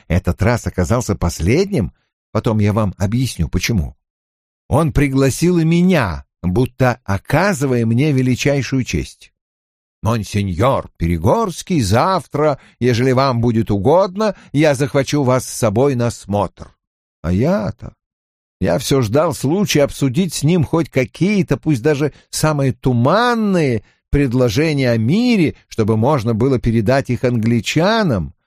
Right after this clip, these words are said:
уцепиться за них и начать переговоры. Я предлагал, чтобы оба короля назначили посланцев, а те составили бы список всех спорных вопросов,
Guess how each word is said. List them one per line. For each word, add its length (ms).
уцепиться 760
за 200
них 240
и 40
начать 380
переговоры. 960
Я 200
предлагал, 500
чтобы 360
оба 240
короля 480
назначили 600
посланцев, 1000
а 100
те 420
составили 720
бы 140
список 520
всех 380
спорных 520
вопросов, 760